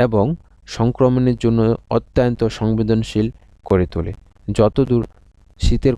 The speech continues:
কথা, আপনি ফ্লু ধরার জন্য বেশি ঝুঁকিপূর্ণ, কারণ বাতাস ঠান্ডা হলে ইনফ্লুয়েঞ্জা ভাইরাস উচ্চ হারে বৃদ্ধি পায় এবং প্রসারিত হয়। বন্ধুরা, ভিডিওটি ভালো লাগলে লাইক করবেন আর কমেন্টে জানাবেন আমি কিভাবে আরও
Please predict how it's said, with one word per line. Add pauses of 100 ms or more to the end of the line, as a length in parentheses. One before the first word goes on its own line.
কথা, (840)
আপনি (400)
ফ্লু (380)
ধরার
জন্য (140)
বেশি
ঝুঁকিপূর্ণ, (220)
কারণ (180)
বাতাস
ঠান্ডা
হলে (160)
ইনফ্লুয়েঞ্জা
ভাইরাস (180)
উচ্চ (180)
হারে
বৃদ্ধি
পায় (400)
এবং (220)
প্রসারিত (140)
হয়। (240)
বন্ধুরা, (100)
ভিডিওটি (360)
ভালো
লাগলে (120)
লাইক (100)
করবেন (300)
আর (140)
কমেন্টে (100)
জানাবেন (500)
আমি (100)
কিভাবে (180)
আরও